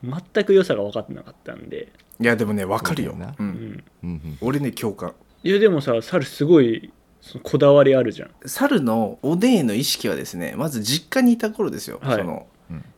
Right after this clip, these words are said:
Speaker 2: 高校生ぐらいまでですね。
Speaker 1: うん。
Speaker 2: の年代の時の猿はもうおでんなんてもう一ミリも食べたくなかった。
Speaker 1: はいはいはい。
Speaker 2: どんな時でもおでんはいらなかった、俺にとっては。
Speaker 3: <laughs> へ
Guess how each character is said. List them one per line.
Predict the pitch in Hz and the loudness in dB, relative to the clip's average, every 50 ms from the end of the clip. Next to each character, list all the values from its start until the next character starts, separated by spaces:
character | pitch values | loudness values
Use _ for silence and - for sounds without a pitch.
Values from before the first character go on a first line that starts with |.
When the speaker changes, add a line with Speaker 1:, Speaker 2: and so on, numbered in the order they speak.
| _ - | _ -20
Speaker 2:
高 | - - 101 101 110 117 120 120 | -14 -8 -4 -2 -2 0 -2 -2
校 | 120 - - 135 135 | -4 -6 -4 -2 -2
生 | 135 - 160 151 | 0 0 0 0
ぐ | 160 170 | 0 0
ら | 156 | -2
い | 113 | -2
ま | 80 64 | -2 -6
で | 107 | -10
で | |
す | - - | -10 -8
ね。 | - 107 127 131 _ _ - | -8 -8 -8 -8 _ _ -10
Speaker 1:
う | 113 | -10
ん。 | 110 107 - - _ _ _ _ _ _ _ _ _ - | -10 -10 -12 -16 _ _ _ _ _ _ _ _ _ -4
Speaker 2:
の | 139 147 127 92 - - _ _ - | -2 -2 -2 -2 -4 -8 _ _ -6
年 | 98 113 120 120 127 127 123 | -2 0 2 2 2 2 2
代 | 123 123 123 | 2 2 2
の | 120 | 0
時 | 120 127 113 113 | -2 -4 -6 -6
の | 95 98 | -8 -8
猿 | - - 120 110 104 95 | -8 -6 -6 -6 -4 -4
は | 95 87 85 | -4 -4 -4
も | 85 - 92 | -4 -4 -4
う | 113 | -4
お | 131 | -2
で | 139 - 208 220 | -2 0 0 0
ん | 208 175 | 2 0
な | 107 87 | -2 -4
ん | 87 - | -6 -10
て | - - - | -12 -12 -14
も | - - - | -12 -12 -12
う | - | -12
一 | - - - - - 208 208 | -14 -10 -6 -4 -2 0 0
ミ | 208 208 208 202 | 0 2 2 2
リ | 196 | 2
も | 185 180 | 0 -2
食 | 170 - 147 139 | -2 -2 -4 -4
べ | 143 139 | -2 -2
た | 147 120 | -4 -4
く | 101 | -4
な | 90 | -6
か | 92 - | -10 -12
っ | - - - _ | -14 -16 -18 _
た。 | - 127 | -6 -2
Speaker 1:
は | 131 120 | 0 0
い | 107 104 | 0 0
は | - 110 | -4 -8
い | 101 | -8
は | - - - - - | -8 -8 -12 -16 -16
い。 | - - | -14 -12
Speaker 2:
ど | 120 123 139 196 277 294 | -8 -2 0 2 2 4
ん | 277 226 | 4 2
な | 160 135 | 2 0
時 | - 147 139 143 | 0 -2 -2 0
で | 123 104 | -2 -2
も | 92 90 98 | -2 -2 -2
お | 113 | 0
で | 139 175 | 2 2
ん | 185 151 | 2 2
は | 110 - | -2 -4
い | - 101 101 | -6 -6 -4
ら | 113 104 | -2 -4
な | 107 120 | 0 4
か | - 240 | 6 6
っ | 185 | 6
た、 | - 180 | 6 4
俺 | - - - | 2 0 -6
に | 190 - | -8 -6
と | 98 | -6
っ | 92 - | -6 -6
て | - | -6
は。 | - - | -8 -8
Speaker 3:
<laughs> | 359 - - - - - | -10 -10 -14 -10 -6 -4
へ | 147 | -4